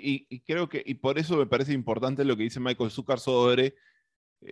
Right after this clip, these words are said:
no se trata de, no, de que no me va a joder, molestar, incomodar, frustrar, estar peleando el descenso.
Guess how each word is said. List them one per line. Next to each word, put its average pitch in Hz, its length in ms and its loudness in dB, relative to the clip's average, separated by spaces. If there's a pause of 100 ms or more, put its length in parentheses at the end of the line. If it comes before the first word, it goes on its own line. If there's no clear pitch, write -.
no 123 180 -2
se 160 140 0
trata 170 380 2
de, 131 140 4
no, 127 340 0
de 127 140 0
que 123 120 -4
no 139 140 -4
me 147 140 -2
va 139 340 4
a 147 40 2
joder, 135 640 2
molestar, 131 680 2
incomodar, 120 600 0
frustrar, 139 720 0
estar - 240 -4
peleando 131 240 -4
el 123 80 -2
descenso. 110 440 -6